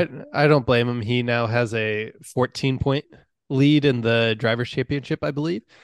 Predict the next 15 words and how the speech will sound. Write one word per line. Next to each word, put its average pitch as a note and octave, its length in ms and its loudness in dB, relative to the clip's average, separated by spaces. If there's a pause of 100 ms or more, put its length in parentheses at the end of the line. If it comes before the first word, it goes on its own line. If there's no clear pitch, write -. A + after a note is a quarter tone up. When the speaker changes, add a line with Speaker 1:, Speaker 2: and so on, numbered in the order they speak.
(220)
Speaker 2:
And A2+ 500 0
we'll A#2 220 -2
see - 260 -2
what A2+ 180 -2
happens A2+ 480 -4
when A2 160 -6
they G#2+ 140 -4
go G#2+ 220 -4
to G#2 540 -4 (880)
Imola A2 560 -4 (340)
this B2 200 -4
upcoming G#2+ 480 -4
weekend. A#2 440 -8 (120)
But A#2 240 0 (140)
Checo, A#2 720 2